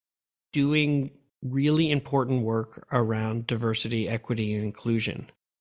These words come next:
So potentially your listeners in Florida might have to just say that they're learning about something else. But, um, one of the big questions that school leaders ask themselves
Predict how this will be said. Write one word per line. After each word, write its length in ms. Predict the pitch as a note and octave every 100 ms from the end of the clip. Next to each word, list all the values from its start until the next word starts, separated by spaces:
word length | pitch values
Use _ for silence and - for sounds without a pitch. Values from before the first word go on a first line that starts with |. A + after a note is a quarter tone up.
| _ -
So 420 | - G#2+ G#2 A#2
potentially 420 | C3 B2 A2+ A#2 A2
your 120 | A2
listeners 400 | A2+ A#2+ A2 B2
in 60 |
Florida 360 | - G#3+ E3+ C3+
might 220 | B2 A#2
have 140 | A2+ -
to 100 | A2
just 200 | A2 -
say 140 | A2
that 200 | G#2+ A2 _ _
they're 320 | A#2 G#2+ G#2 - - - -
learning 240 | A#2 A2 G#2
about 160 | G2+
something 260 | - G#2+ G2
else. 180 | - - - - -
But, 280 | E3+ C#3 - - -
um, 380 | D3 C#3 C3+ B2+ - - - - - - - - - -
one 180 | E3 A3+
of 80 | G#3+
the 60 |
big 180 | D#3+ C#3+
questions 460 | - E3 - D3 C#3+
that 200 | B2 -
school 280 | - D3+
leaders 320 | C#3+ B2+ B2+ C#3
ask 280 | C#3+ D3+
themselves 680 | D#3 C3+ - G#2+ G2 D3 -